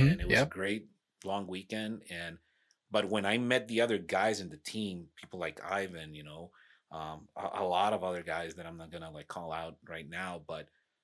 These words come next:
Speaker 1: I saw that they, they got it.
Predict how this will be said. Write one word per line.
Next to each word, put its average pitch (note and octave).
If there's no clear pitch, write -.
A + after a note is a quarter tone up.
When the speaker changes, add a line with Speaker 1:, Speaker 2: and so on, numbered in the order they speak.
Speaker 1:
I A#2
saw A2+
that F#2+
they, G2
they F2
got D2+
it. -